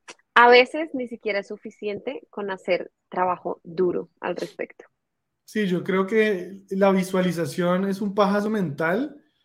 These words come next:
Speaker 2: que sí ayuda en el día a día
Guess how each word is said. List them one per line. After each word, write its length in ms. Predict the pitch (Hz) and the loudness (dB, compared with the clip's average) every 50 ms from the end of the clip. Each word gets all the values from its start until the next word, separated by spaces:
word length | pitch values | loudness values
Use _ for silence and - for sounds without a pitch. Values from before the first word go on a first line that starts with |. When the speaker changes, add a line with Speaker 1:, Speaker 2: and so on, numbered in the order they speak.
| _ _ _ _ _ _ _ | _ _ _ _ _ _ _
Speaker 2:
que 280 | - 190 175 165 156 | -4 -2 -2 -2 -2
sí 160 | 139 139 185 185 | -2 -2 0 0
ayuda 460 | 180 175 170 190 208 208 208 214 214 | 0 0 0 -2 0 4 4 4 4
en 80 | 226 | 4
el 120 | 233 208 165 | 2 0 -2
día 240 | 165 175 170 170 175 | -2 0 0 2 2
a 40 | 180 | 2
día 540 | 190 190 196 196 208 226 - - - - | 4 4 4 4 4 2 -2 -6 -14 -20